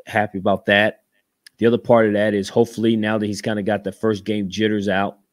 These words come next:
and know what to expect at the N F L level, that maybe this week will,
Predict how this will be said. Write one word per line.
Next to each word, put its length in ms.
and 160
know 120
what 160
to 80
expect 500
at 80
the 140
N 120
F 180
L 300
level, 480
that 300
maybe 440
this 320
week 180
will, 340